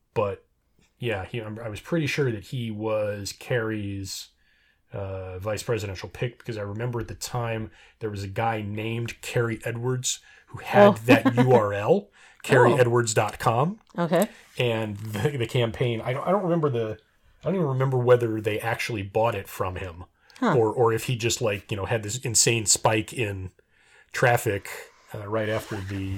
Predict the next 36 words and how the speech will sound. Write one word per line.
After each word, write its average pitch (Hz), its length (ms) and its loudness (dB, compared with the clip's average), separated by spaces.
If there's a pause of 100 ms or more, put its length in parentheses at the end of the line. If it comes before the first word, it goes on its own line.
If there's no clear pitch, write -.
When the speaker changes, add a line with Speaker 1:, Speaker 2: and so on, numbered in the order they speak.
(140)
Speaker 1:
V 107 180 -4
P 110 160 -8
pick - 240 -10
was 98 140 -8
announced. 98 640 -10 (280)
Speaker 2:
Right. 156 280 -2
Speaker 1:
Um, 95 320 -8
but 92 180 -4 (100)
I 110 40 -12
think 104 260 -10
he 101 180 -10
was, 90 480 -10 (280)
uh, 101 220 -20 (380)
you 160 80 -14
know, 170 100 -20
trying 104 220 -10
to 92 40 -10
work 98 160 -12
something 95 300 -10
out 92 140 -12
with 98 140 -12
the - 40 -18
campaign. 165 600 -16 (100)
But - 120 -20 (520)
I - 40 -6
remember 101 240 -6
reading 95 360 -6
that 92 220 -10
and, 95 180 -12
and 92 280 -12
remembering, 92 420 -12
okay, 98 300 -8
yeah, 92 320 -10
this 95 140 -12 (140)
is 95 60 -12
a, 90 100 -10